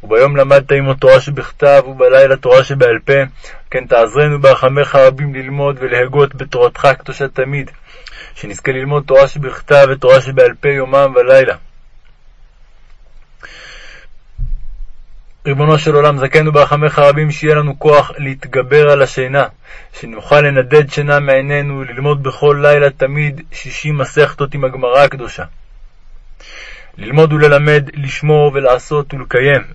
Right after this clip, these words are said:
ולעסוק בהם לשמה. קום עירוני בלילה לראש השמורות. ועל ידי זה יימשך עלינו חוט של חסד.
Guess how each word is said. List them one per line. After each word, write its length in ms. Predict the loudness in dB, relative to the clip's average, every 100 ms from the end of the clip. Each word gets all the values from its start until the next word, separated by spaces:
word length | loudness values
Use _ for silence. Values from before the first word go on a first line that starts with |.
| -18
ולעסוק 500 | -10 -6 -4 -2 -2
בהם 280 | -2 -4 -6
לשמה. 360 | -12 -6 -4 -4 -8 -16 -16 -16 -18 -20 -20 -18 -18 -16
קום 260 | -4 0 2
עירוני 500 | 2 4 4 2 0
בלילה 540 | 2 4 6 4 4
לראש 320 | 2 2 2 0
השמורות. 680 | -8 -8 -2 0 0 -6 -14 -14 -12 -8 -8 -8 -8 -10 -12 -12 -12 -12 -10
ועל 180 | 0 2
ידי 240 | 4 4 2
זה 80 |
יימשך 520 | 0 -4 -4 0 2 2
עלינו 420 | 0 -2 -6 -12
חוט 300 | -12 -6 -6
של 200 | -4 -6
חסד. 460 | 0 2 2 0